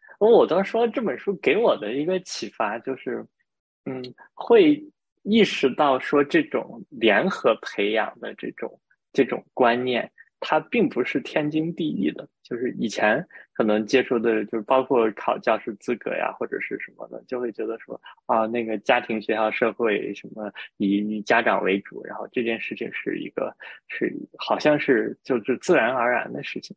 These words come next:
但是这本书会更多的让我觉得说，这种联合的养孩子，这种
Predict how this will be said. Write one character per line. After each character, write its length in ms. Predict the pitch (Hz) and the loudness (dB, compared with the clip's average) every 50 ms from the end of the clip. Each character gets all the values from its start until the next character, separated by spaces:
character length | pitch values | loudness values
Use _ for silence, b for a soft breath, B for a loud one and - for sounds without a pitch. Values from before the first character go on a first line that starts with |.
| _ _ | _ _
但 140 | - 131 127 | -6 -6 -6
是 80 | 123 120 | -6 -8
这 120 | - 147 | -6 -6
本 120 | 143 131 - | -6 -6 -8
书 280 | - - 127 123 131 131 B B B B B B B _ | -6 -6 -4 -4 -4 -6 B B B B B B B _
会 480 | - - 180 147 120 113 110 - - - 50 - - - - _ _ _ _ _ | 0 4 6 6 6 6 4 0 -2 -4 -6 -6 -8 -10 -14 _ _ _ _ _
更 240 | - - 175 147 123 | 2 2 2 2 2
多 220 | - - 151 160 156 | 2 4 4 6 6
的 160 | 156 151 135 | 6 4 4
让 240 | 135 139 139 131 117 | 4 4 2 0 0
我 80 | 107 101 - | -4 -8 -8
觉 100 | - - | -8 -6
得 220 | 131 131 127 123 | -2 -2 -2 -2
说， 240 | - - - 123 123 | -2 -2 -2 -2 -2
这 200 | 120 - 156 151 | 0 0 0 2
种 300 | 143 - 120 123 127 B B B B B B _ | 2 0 -4 -6 -8 B B B B B B _
联 420 | - 123 117 113 104 101 110 135 | 0 2 4 4 6 4 2 0
合 420 | 143 - - - - 113 104 107 107 | -2 -4 -8 -6 -2 0 0 0 0
的 360 | - - - - - - - - _ _ _ _ _ _ - - | 0 0 0 0 0 -4 -6 -8 _ _ _ _ _ _ -4 0
养 200 | 135 117 92 92 | 2 2 2 0
孩 320 | - - - - 98 95 - - | -4 -4 0 0 2 0 0 -4
子， 260 | _ - - - - - | _ -8 -8 -8 -8 -8
这 100 | - - - | -10 -10 -8
种 220 | - - - - | -8 -10 -10 -10